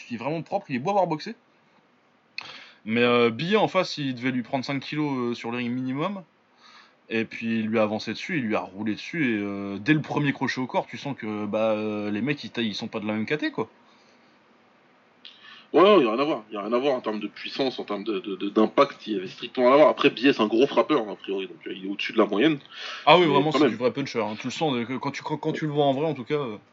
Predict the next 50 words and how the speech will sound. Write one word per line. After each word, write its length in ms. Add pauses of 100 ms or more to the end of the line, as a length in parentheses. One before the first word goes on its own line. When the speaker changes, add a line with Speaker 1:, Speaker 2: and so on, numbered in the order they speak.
(320)
Speaker 2:
Ouais, 120
Speaker 1:
tu 140
sens 40
Speaker 2:
ouais. 80
Speaker 1:
que 260
ça 160
tape 220
dur. 360 (440)
Speaker 2:
Il 40
y 20
a 40
quelque 40
Speaker 1:
Euh, 640 (680)
Billet, 560
euh, 280
l'envoie 300
au 60
tapis 300
au 100
deuxième 400
sur 200
un 40
retourné 320
au 100
foie. 260 (540)
Speaker 2:
Ouais, 140 (240)
très 160
beau 100
retourné, 280
ouais. 200
Speaker 1:
Ouais, 140
très 120
beau 120
retourné 200
au 60
foie. 160
Nous, 80
on 100
pensait 280
que... 840
je 100
pensais 240
que 60
ce 60
serait 160
fini, 240
mais 120
Goldie 240
Galloway, 380
euh, 380